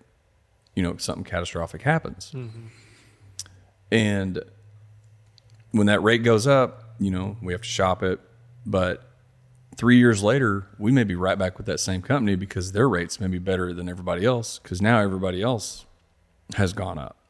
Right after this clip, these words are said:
Speaker 1: and matched that price point.
Speaker 2: Right.
Speaker 1: It's just a big, it's a big circle with insurance carriers. You know, wh-, <clears throat> who's the best now may not be the best in three years, but
Speaker 2: Right.
Speaker 1: like you said a minute ago,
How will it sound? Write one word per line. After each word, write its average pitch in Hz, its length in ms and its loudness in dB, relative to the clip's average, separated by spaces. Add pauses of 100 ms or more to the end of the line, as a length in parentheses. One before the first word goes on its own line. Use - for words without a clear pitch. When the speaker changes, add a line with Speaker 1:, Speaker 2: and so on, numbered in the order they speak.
(300)
Speaker 1:
and 87 260 2
matched 90 300 -2
that 85 180 -8
price 120 240 0
point. - 280 -10 (220)
Speaker 2:
Right. 117 320 -6
Speaker 1:
It's 135 180 6
just 143 220 -2
a 110 60 0
big, 90 340 -6 (200)
it's - 160 -6
a 113 60 0
big 107 160 2
circle 82 440 -4 (160)
with 90 200 -4
insurance 87 360 -6
carriers. 76 600 -8 (240)
You - 100 -6
know, - 240 -12 (260)
wh-, - 440 -6 (320)
<clears throat> - 80 -12
who's 139 180 4
the 120 60 -2
best 120 320 2
now 110 220 0
may 87 200 -4
not 85 220 -6
be 85 120 -6
the 80 80 -12
best - 400 -6
in 80 80 -12
three 82 240 -10
years, 76 280 -12
but 80 340 -6 (220)
Speaker 2:
Right. 127 260 -6 (600)
Speaker 1:
like 92 180 0
you 95 60 0
said 101 180 2
a 87 40 -2
minute 110 220 4
ago, 87 300 -4